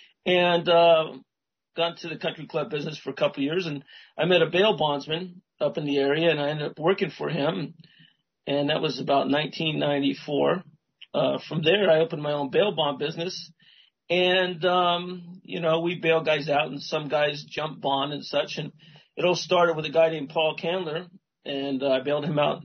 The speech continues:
uh, November of nineteen ninety-eight. And, um, you know, time went on, and, uh, coming toward, uh, the end of the year in December of ninety-eight, he jumps, uh,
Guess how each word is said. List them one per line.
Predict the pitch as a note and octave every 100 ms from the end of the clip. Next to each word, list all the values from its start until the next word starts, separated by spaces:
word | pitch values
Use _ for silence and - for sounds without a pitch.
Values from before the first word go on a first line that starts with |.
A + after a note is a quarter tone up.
| -
uh, | C3+
November | B2+ C3 D3+ D3+ D#3+ D3
of | C3
nineteen | C#3 C#3+ C#3+
ninety-eight. | C3+ C3 B2+ D#3 E3 - _ _ - - _ _ -
And, | C#3+ C#3+ C#3+ C#3+ C3
um, | D3+ D3 D3 C#3+ C#3+ C#3+ C#3 C3 - _
you | - - -
know, | C#3+ B2+
time | - D#3+ D#3
went | D3
on, | E3 E3+ D#3 D#3+ - _
and, | C3+ C#3 C#3 C3 C3+
uh, | C#3 C3+ C3+ - _ _ _ _ _
coming | - E3 D#3+ C3+
toward, | E3 D#3 D3 C3+ C#3+
uh, | C3+ C3+
the | C#3
end | D3+
of | C#3
the | C3
year | D3 E3
in | D3+
December | - - D#3+ E3+
of | C#3
ninety-eight, | C3+ C3 C3+ C#3 -
he | D3+ D3+
jumps, | D#3+ D3+ - -
uh, | - C3+